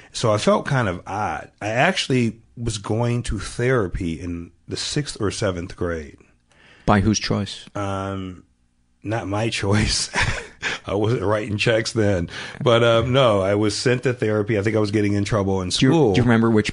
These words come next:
Speaker 2: which parent sent you there? Probably your mom would be my
Speaker 1: Probably
Speaker 2: guess.
Speaker 1: my mom. I was living with my mom. My father was in and out of the house.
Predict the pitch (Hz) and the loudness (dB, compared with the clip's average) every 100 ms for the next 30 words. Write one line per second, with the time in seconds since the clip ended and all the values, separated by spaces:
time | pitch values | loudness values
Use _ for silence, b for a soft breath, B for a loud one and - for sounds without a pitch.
0 | - - 107 - 110 107 - 160 - 117 | -8 0 0 2 0 0 0 -2 0 0
1 | 127 123 - - _ _ _ _ - - | 0 -2 -6 -20 _ _ _ _ -4 -2
2 | 76 82 80 87 101 139 82 82 85 87 | 0 -2 -4 -2 0 0 -2 -4 -2 2
3 | 208 190 143 107 110 107 110 110 160 156 | 4 4 4 2 2 2 2 2 0 2
4 | 117 101 90 87 92 95 107 143 143 120 | 0 0 -2 0 0 0 2 2 4 4
5 | 95 - 101 101 98 92 90 95 92 92 | 2 0 0 0 0 0 -2 0 0 -2